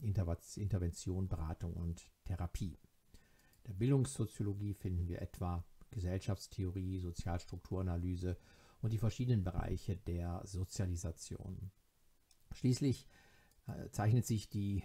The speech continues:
Erziehungswissenschaft durch eine ganze Breite an Forschungsmethoden aus, ähm, was damit zusammenhängt, dass sie eben mit den verschiedenen Fächern, etwa mit der Philosophie, mit der Psychologie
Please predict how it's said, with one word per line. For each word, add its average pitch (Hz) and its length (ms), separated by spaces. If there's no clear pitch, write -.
Erziehungswissenschaft 101 1040
durch 90 320
eine 90 160
ganze 95 300
Breite 92 720
an 87 160
Forschungsmethoden 95 960
aus, 104 400
ähm, 110 460
was 107 580
damit 135 300
zusammenhängt, 95 800
dass - 260
sie 87 300
eben 90 420
mit - 400
den 90 480
verschiedenen 92 720
Fächern, 92 540
etwa 90 400
mit 90 160
der 92 80
Philosophie, 110 800
mit 117 240
der 92 80
Psychologie 92 720